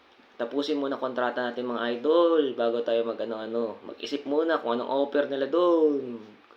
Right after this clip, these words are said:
Kung bukod tangi ba, kung para sa siyasahod mo ngayon, ganun lang kasimple yun. Yun nga. So, yun nga, mga idol, maliban doon, ito. Sa mga gustong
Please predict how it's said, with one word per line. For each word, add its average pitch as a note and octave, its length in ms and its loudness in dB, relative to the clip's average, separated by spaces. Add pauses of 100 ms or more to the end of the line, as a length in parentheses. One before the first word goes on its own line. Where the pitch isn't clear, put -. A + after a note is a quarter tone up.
(840)
Kung B2 480 -6
bukod C3 300 -2
tangi B2 340 0
ba, D#3+ 240 2
kung B2+ 160 -10
para B2+ 220 0
sa C3+ 160 -6
siyasahod B2+ 480 -2
mo C3+ 160 -2
ngayon, C3+ 560 2
ganun B2+ 240 -4
lang A#2+ 80 -6
kasimple C3 420 -6
yun. B2+ 560 -2 (1800)
Yun G2 160 -16
nga. A2 220 -10 (880)
So, - 180 -14 (800)
yun A2+ 160 0
nga, C#3+ 100 -2
mga C#3 240 0
idol, D#3+ 160 -2
maliban C#3+ 400 2
doon, E3 220 2
ito. E3+ 180 0 (1120)
Sa D3 140 -6
mga D3 180 2
gustong D3+ 320 -2